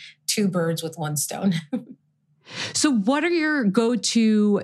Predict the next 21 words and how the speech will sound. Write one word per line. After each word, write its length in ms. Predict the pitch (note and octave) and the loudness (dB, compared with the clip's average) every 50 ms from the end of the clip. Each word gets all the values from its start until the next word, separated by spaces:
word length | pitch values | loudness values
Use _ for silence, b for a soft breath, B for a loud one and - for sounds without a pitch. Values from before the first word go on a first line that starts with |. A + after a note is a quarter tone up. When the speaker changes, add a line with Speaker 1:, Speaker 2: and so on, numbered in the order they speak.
| - - | -2 -2
Speaker 2:
dandruff 680 | - G#3+ G3 G3+ G3 G3+ G3+ F#3 G3+ G3 F#3+ F#3+ F#3+ - | 0 2 2 2 2 2 2 2 2 2 0 -2 -4 -6
treatment 680 | - - - G#3+ G#3 - - G3+ F#3+ F3+ E3+ - - - _ - | -6 -2 0 0 0 2 2 2 4 4 2 0 -2 -8 _ -4
options? 540 | D#3 E3 D3+ - - - - - C3+ B2 C#3+ | -2 0 0 -2 -4 -6 -4 0 0 2 2
Like, 140 | D#3+ D#3 D#3+ | 2 2 2
where 180 | F3 E3+ F3+ F#3 | 2 0 2 2
do 80 | F#3+ | 0
people 320 | F#3 - G#3 F3 - F3 E3 | 0 0 0 0 0 -2 -2
start? 420 | - - - - E3 D#3 D3 - - | -4 -4 0 0 2 2 0 0 2
I 80 | E3+ | 2
realize 340 | F#3+ F#3 G#3+ G3+ F#3+ F#3 E3+ | 4 4 4 4 4 4 4
this 120 | F3+ F3+ F3+ | 4 4 4
is, 100 | E3 E3+ | 4 4
like, 120 | E3 D3 | 2 0
a 60 | D#3 | 0
cyclical, 840 | D3+ - - F3+ E3 D#3+ - F3 D#3 D3+ - E3 D#3+ D#3+ D#3+ D3+ D3+ | -2 -2 0 0 0 2 2 2 2 2 2 2 2 2 2 2 0
chronic 540 | D3 - - E3+ D#3 D#3 D#3 D3+ D3 B2 - | -2 0 0 2 2 2 2 2 0 -2 -4
thing 320 | - - - C#3 C#3+ D#3 D3+ | -4 0 2 2 4 4 2
that 120 | - - | 2 2
you 80 | C#3+ C#3 | 0 0
probably 300 | - E3+ D3+ D3 D3 C#3 | 2 2 2 4 2 4
work 340 | D3 D3+ D3 C#3 - - | 4 2 0 0 -4 -6